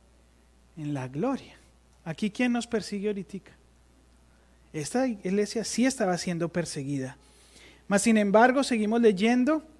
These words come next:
versículo trece, mi-, en la mitad, "Y retienes mi nombre y no has negado mi fe. Aún en los días de Antipas,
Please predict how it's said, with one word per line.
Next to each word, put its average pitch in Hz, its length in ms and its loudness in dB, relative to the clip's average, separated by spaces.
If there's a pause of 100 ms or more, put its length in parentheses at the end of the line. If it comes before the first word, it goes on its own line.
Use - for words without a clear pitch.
(640)
versículo 214 500 4
trece, 226 420 2
mi-, 220 180 -2 (100)
en 175 240 -6
la 170 80 -4
mitad, 233 440 4 (240)
"Y 233 120 8
retienes 254 640 8
mi 277 80 8
nombre 247 400 6
y 262 80 6
no 233 100 4
has 226 140 8
negado 240 400 8
mi 240 160 4
fe. 170 380 0 (500)
Aún 269 640 10 (420)
en 240 220 8
los 208 220 10
días 262 320 10
de 247 120 4
Antipas, 208 1000 4